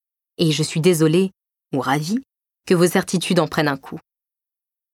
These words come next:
Désolée si cette prise de conscience vous rend la vie moins simple. Ravie si elle la rend plus intéressante.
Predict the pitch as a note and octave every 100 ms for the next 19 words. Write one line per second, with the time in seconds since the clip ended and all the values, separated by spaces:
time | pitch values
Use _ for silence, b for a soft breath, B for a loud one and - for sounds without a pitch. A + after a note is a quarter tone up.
0 | _ - F#3+ G#3+ G3+ G#3 F#3+ E3 E3+ -
1 | G#3+ F3+ - F3+ - G3+ F3+ D#3 D#3+ F3
2 | F3 D3 E3 E3 D#3+ D#3+ D#3 - - _
3 | _ _ _ _ _ _ _ _ - G3
4 | F#3+ E3 A#3+ D4+ - G#3 F#3+ F#3 F3+ F3
5 | G3 A3 B3+ A#3 - D#3+ - -